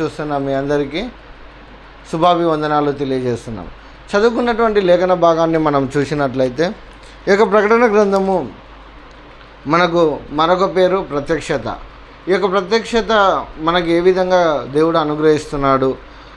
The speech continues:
దేవుని వాక్యము మనకి ఏమని సెలవిస్తుంది, అన్న దాని గురించి మనం చూసినట్లయితే, మొదటి అధ్యాయము మొదటి వచనంలో, "యేసుక్రీస్తు తన దాసులకు కనబరచుటకు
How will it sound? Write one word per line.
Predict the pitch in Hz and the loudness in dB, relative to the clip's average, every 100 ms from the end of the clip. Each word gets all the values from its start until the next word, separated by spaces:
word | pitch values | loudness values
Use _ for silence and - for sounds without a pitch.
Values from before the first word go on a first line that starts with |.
| - | -14
దేవుని | 123 143 185 214 208 160 - | -4 2 2 2 0 -4 -2
వాక్యము | 151 156 - 170 165 | 0 0 0 -4 -2
మనకి | 147 143 131 | -2 -2 -2
ఏమని | 139 151 160 | 0 0 0
సెలవిస్తుంది, | 156 147 147 147 - 143 135 127 - - - - | 0 0 2 0 -4 -8 -6 -10 -12 -20 -12 -4
అన్న | 180 190 | 0 2
దాని | 180 196 | 2 2
గురించి | 208 208 208 | 4 2 2
మనం | 196 175 160 147 | 0 2 0 0
చూసినట్లయితే, | 151 151 156 143 135 131 170 254 - - - | -4 -2 -2 -2 -2 0 -2 -4 -8 -20 -6
మొదటి | 151 196 226 226 | 2 4 6 4
అధ్యాయము | 208 180 185 180 185 | 4 2 2 2 2
మొదటి | 156 156 165 | 4 4 4
వచనంలో, | 156 156 151 143 151 247 - - - 180 | 2 0 -6 -2 -2 -4 -6 -20 -6 0
"యేసుక్రీస్తు | 214 226 202 214 214 | 2 2 0 0 0
తన | 214 202 160 | 0 2 2
దాసులకు | 151 165 185 190 175 | 2 2 2 -2 -2
కనబరచుటకు | 165 156 156 151 143 139 123 127 | -2 0 2 0 0 -2 -2 -4